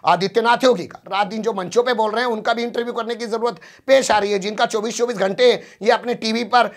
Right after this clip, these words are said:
आ, ब्रॉडकास्ट करते रहते हैं लाइव प्रोग्राम मंच का, उन,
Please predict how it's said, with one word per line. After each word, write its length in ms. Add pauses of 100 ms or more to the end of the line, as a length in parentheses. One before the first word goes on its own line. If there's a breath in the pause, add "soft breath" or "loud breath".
(220 loud breath)
आ, 160
ब्रॉडकास्ट 500
करते 300
रहते 240
हैं 80
लाइव 260
प्रोग्राम 580
मंच 260
का, 360 (260 soft breath)
उन, 260